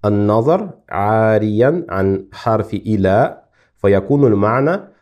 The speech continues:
уджуху яумайзин назаратун иля на'маи роббиха ва мунтазаратун лаха". И они говорили, что поскольку "иля" здесь не "Харф", не "Служебное слово", а "назара" "иля" обозначает "смотреть",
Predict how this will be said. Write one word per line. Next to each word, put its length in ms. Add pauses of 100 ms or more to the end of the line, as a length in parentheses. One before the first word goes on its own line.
(100)
уджуху 560
яумайзин 760
назаратун 800
иля 400
на'маи 680
роббиха 640
ва 160
мунтазаратун 840
лаха". 300 (600)
И 200
они 220
говорили, 400
что 480 (320)
поскольку 460
"иля" 400
здесь 400
не 160
"Харф", 480
не 140
"Служебное 580
слово", 480 (120)
а 80
"назара" 540
"иля" 300
обозначает 640
"смотреть", 640